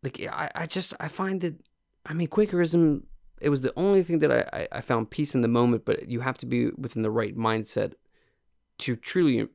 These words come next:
appreciate it. To be honest, the sensory deprivation tank may be the best religious experience I've ever had. Because I am spiritual, and I do believe there is stuff, but I can't pigeonhole myself into saying yours is the only one that's correct.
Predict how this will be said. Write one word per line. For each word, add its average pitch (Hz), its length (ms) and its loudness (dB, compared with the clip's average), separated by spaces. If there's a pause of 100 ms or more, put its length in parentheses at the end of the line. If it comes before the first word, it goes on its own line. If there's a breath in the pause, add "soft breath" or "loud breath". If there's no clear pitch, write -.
appreciate 110 460 -4
it. - 100 -6
To 143 60 -2
be 247 100 -6
honest, - 280 -4
the 123 40 -10
sensory 170 360 -2
deprivation 131 580 -2
tank 107 320 -6 (240)
may 131 320 4
be 139 120 2
the 123 120 0
best 110 260 -4
religious 107 480 -4
experience 110 420 -4
I've 107 220 -2
ever 98 180 -4
had. 107 280 -10 (420 loud breath)
Because 143 220 4
I 175 140 4
am 165 200 2
spiritual, 160 720 2
and 123 140 0
I 117 40 4
do 131 220 2
believe 143 320 4
there 123 100 -2
is 120 160 -2
stuff, 127 280 -2
but - 160 -4
I 143 240 0
can't 143 360 0
pigeonhole 131 420 -2
myself 117 420 -4
into 113 160 -8
saying 110 320 -4
yours 117 380 0
is 117 100 -8
the 120 100 2
only 113 180 0
one 110 180 -2
that's 107 140 -10
correct. - 440 -8